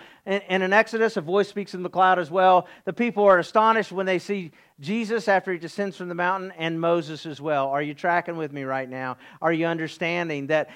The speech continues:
the Bible is not just like a hodgepodge of books with no continuous story? Absolutely just the opposite. All of these things are prefiguring the Messiah to come.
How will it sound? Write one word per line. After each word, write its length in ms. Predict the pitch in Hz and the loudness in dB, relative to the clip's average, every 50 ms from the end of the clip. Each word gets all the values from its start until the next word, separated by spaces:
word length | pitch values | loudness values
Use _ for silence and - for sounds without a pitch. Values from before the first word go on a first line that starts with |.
| - 165 - | -18 -6 -6
the 100 | 175 170 | -4 0
Bible 480 | 139 170 165 165 175 185 170 170 165 | 4 4 6 6 6 4 2 0 -2
is 160 | 160 151 131 139 | -2 -4 -4 -2
not 300 | 151 170 170 170 165 156 | 0 2 2 2 0 -4
just 200 | 165 160 - - | -6 -8 -4 -2
like 180 | 170 160 - | -2 0 0
a 80 | 151 143 | -2 -4
hodgepodge 680 | 131 165 170 165 170 165 143 - - 170 170 170 156 | 0 2 4 4 4 4 0 -4 -2 0 0 2 0
of 160 | 160 147 135 131 | -2 -8 -6 -2
books 260 | 170 175 175 - - | -2 -2 -2 -2 -6
with 140 | 160 139 135 | -10 -10 -6
no 180 | 160 170 175 | -4 -4 -4
continuous 540 | 170 170 147 139 - 180 175 170 160 156 147 | -4 -6 -10 -10 -8 -8 -6 -6 -6 -8 -10
story? 440 | - - - 175 175 175 170 165 170 - - - _ - | -10 -8 -4 -2 0 0 0 -2 -4 -10 -18 -20 _ 2
Absolutely 680 | 175 190 190 - - 180 180 180 196 196 185 185 180 | 4 4 4 4 2 0 0 2 2 2 2 0 -2
just 240 | 160 156 190 180 - | -2 -4 -6 -6 -4
the 140 | 185 160 165 | -2 2 4
opposite. 600 | 170 185 214 214 - 196 165 - - 151 135 - - - - - _ - | 6 6 6 6 4 0 -4 -6 -6 -10 -10 -10 -14 -20 -20 -20 _ 2
All 340 | 160 185 202 214 226 220 220 | 6 8 10 10 10 8 6
of 120 | 214 170 | 4 4
these 240 | 175 202 208 185 - | 0 -2 -2 -4 -4
things 500 | - 208 202 202 208 202 202 196 180 202 | -4 -2 0 0 0 0 -2 -4 -6 -6
are 240 | - 180 170 170 156 | -4 0 0 0 0
prefiguring 1120 | - - - 190 208 214 214 208 196 - - 208 196 185 185 196 190 196 190 190 196 196 _ 165 | -4 -8 -6 -4 -2 -2 -2 -4 -6 -6 -6 -6 -4 -4 -6 -6 -6 -6 -6 -6 -8 -10 _ -8
the 100 | 165 170 | -6 -4
Messiah 640 | 170 170 165 - - 208 190 185 185 185 185 180 | -4 -6 -4 0 2 4 4 6 4 4 4 2
to 60 | 180 | 2
come. 680 | 175 - - 220 196 180 170 156 143 135 123 110 107 | -2 -4 -6 -4 0 0 2 2 0 -2 -4 -8 -14